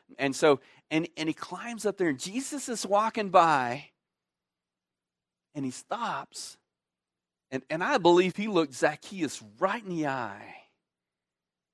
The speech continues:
He said, "Zacchaeus," that's my paraphrase, "come here." Jesus was Texan. I don't know if you knew that.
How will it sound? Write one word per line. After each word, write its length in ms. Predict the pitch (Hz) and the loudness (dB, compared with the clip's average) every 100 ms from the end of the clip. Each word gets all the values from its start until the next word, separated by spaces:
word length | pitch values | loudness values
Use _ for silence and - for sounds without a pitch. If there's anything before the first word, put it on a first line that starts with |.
| _ _ | _ _
He 80 | - | -16
said, 260 | - 113 | -10 -10
"Zacchaeus," 760 | 143 170 302 285 170 113 - - _ _ _ _ _ _ _ _ _ _ - | -8 -6 -2 0 -2 -4 -14 -20 _ _ _ _ _ _ _ _ _ _ -20
that's 160 | 120 | -10
my 160 | 123 113 | -4 -2
paraphrase, 480 | - 127 120 113 - _ _ - | -2 -2 -2 -4 -6 _ _ -12
"come 100 | 240 | -8
here." 240 | 160 101 _ _ _ _ _ _ _ _ _ _ _ _ _ _ _ - | -8 -10 _ _ _ _ _ _ _ _ _ _ _ _ _ _ _ -16
Jesus 340 | 123 117 - | -14 -14 -14
was 120 | 107 | -8
Texan. 400 | - - - 101 | -4 -4 -4 -8
I 80 | 101 | -8
don't 120 | 101 | -8
know 80 | 104 | -12
if 100 | - | -12
you 80 | 110 | -12
knew 140 | 107 | -10
that. 220 | 101 98 | -10 -12